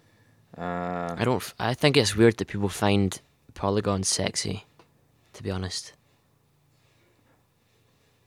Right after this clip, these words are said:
Speaker 1: You're just, you're just subhuman.
Speaker 2: Okay.
Speaker 1: Um,
Speaker 2: Fair
Speaker 1: it's,
Speaker 2: enough.
Speaker 1: <laughs> I think I can answer for Patrick.
Speaker 2: Oh, uh,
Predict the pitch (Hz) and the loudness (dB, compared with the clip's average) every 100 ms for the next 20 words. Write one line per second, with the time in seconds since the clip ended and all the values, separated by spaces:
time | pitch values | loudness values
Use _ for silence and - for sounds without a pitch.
0 | _ 107 110 85 - 85 90 95 78 - | _ 0 0 0 -6 -6 -6 -4 -4 -2
1 | 98 85 - 101 90 87 _ _ _ _ | -2 -2 -4 -6 -6 -10 _ _ _ _
2 | _ _ _ _ _ _ - - - - | _ _ _ _ _ _ -20 -18 -10 0
3 | 117 113 113 113 117 123 110 95 135 - | 6 8 8 4 4 6 8 6 2 0
4 | 123 104 104 117 98 110 147 156 139 127 | 0 0 0 -2 0 6 8 8 6 4
5 | 113 95 - 117 131 - 85 - - _ | 4 -4 -6 -4 -2 -4 -6 -6 -12 _
6 | _ _ _ _ _ _ _ _ _ _ | _ _ _ _ _ _ _ _ _ _
7 | _ _ _ _ _ _ _ _ _ _ | _ _ _ _ _ _ _ _ _ _
8 | _ _ _ _ - 123 101 87 85 - | _ _ _ _ 2 4 4 0 -8 -4